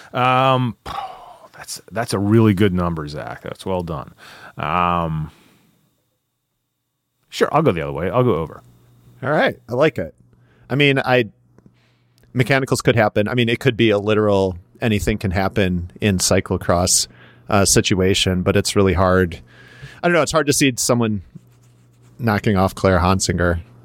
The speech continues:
Speaker 2: uh, at this point.
Speaker 1: So first year in the elites for Scott Funston. We got Scott McGill out there. You got the,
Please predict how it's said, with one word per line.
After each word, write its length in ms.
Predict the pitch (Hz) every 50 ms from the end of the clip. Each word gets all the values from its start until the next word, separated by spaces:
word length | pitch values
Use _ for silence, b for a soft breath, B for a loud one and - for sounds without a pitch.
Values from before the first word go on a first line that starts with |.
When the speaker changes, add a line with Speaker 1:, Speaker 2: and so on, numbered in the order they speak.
| - - -
Speaker 2:
uh, 240 | - 90 90 90 - -
at 120 | - -
this 120 | - 101 -
point. 300 | - - 92 90 92 - - - - -
Speaker 1:
So 200 | - - - 160
first 420 | 139 - - 196 190 208 196 - -
year 560 | 160 151 151 147 143 139 135 131 127 127 - _ _ _ _ _ _ _ _ _ _ _ _ _ _ _ _ _ _ _ _ _ _ -
in 220 | 139 127 123 120
the 360 | 117 117 113 110 110 110 110 -
elites 560 | 123 113 110 117 120 120 117 117 - - -
for 240 | - - 113 107 98
Scott 460 | - - - - 117 110 107 - -
Funston. 880 | - - 170 160 151 151 - - - 147 139 135 131 131 127 127 123 -
We 120 | 123 120
got 200 | 104 117 107 101
Scott 360 | - - - 131 123 120 - 117
McGill 500 | 113 104 101 107 139 143 139 135 135 131
out 200 | 123 123 107 -
there. 160 | 120 117 117
You 120 | 117 113
got 320 | 101 113 110 107 101 _ -
the, 420 | 117 107 104 101 101 101 98